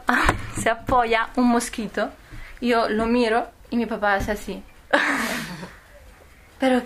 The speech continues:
qué haces?". O sea, y es instintivo, es como uno no reflexiona, o sea, pero era un ser viviente, <laughs> ¿por qué lo mataste?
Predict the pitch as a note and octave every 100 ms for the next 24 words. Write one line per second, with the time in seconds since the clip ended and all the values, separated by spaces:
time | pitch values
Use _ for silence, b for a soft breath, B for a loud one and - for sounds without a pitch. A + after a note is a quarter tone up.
0 | - C4+ D#4+ F#4 F4 A#3 A3 A#3 C4+ B3
1 | G#3 G3+ B B B B C4 - D4+ D4+
2 | D4 - D4+ C#4+ D#4 F#4+ D#4 A#3 - C4+
3 | C4+ C4 C4 - C#4+ D4 D4+ D#4+ E4+ D4
4 | A#3 - - E4 A3+ G#3+ G#3 A#3 A3 A3
5 | - B3+ E4 D#4+ A3+ F#3+ G3+ G3+ C#4+ A#4+
6 | F#4 - A#3 G#3+ D4+ - F4+ F4 D#4 B3+
7 | F#4 G4 - - G#3+ G3